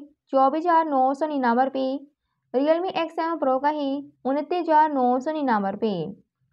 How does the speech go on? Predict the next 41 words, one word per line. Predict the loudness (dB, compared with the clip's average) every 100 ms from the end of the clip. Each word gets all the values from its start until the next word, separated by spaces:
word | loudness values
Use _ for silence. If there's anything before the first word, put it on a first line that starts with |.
| _ 2
तो | 4
फिर | 4 0
आपको | 0 -2 0
दोनों | 0 0
में | -4 -6
से | -6 -4 -6 -8 _
कौन | -4 -4 -2
सा | -2 -2
फ़ोन | -2 -2
पसंद | -4 -4 -2
आया, | 0 2 0 -2 -12 _ _ _ -2
कमेंट | 0 2
बॉक्स | 0 0
में | -6 -2
ज़रूर | 0 0
बताना। | 0 0 0 0 -4 -8 _ _ _ -2
अगर | 2 4
आपको | 2 2 0 2
दोनों | 0 0
में | -2
से | -6
कोई | -6
स्मार्टफोन | -4 0 0 0 -2 -2
लेना | 0
है, | 0 0 -6 -10 _ -2
अगर | 4
आपका | 4 4
बजट | 2 2 2 -2
है | -4
कम, | 0 0 0 -4 -16 _ _ _
तो | 2
आप | 2
Realme | 2 -2 -4 -2
नाइन | -2 -2
Pro | 2 2 2
Plus | -2 -2
के | -4
साथ | -2 0 0
जा | 2 2 2
सकते | 0 -4 0
हो। | 2 2 0